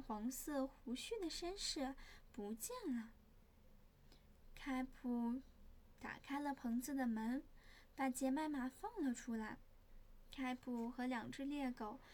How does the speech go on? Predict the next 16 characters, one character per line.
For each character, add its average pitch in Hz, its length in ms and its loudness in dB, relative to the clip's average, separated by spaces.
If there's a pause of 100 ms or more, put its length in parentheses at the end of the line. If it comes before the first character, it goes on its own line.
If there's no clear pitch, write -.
(200)
把 220 120 0
杰 220 220 -2
麦 226 220 4
马 214 320 -2
护 226 260 -6
送 226 260 -2
回 220 160 -2
了 226 160 -2
家。 269 300 -2 (960)
虽 330 220 -2
然 311 220 4
经 349 240 -2
历 339 160 2
了 262 120 6
危 302 200 2
险， 220 400 -2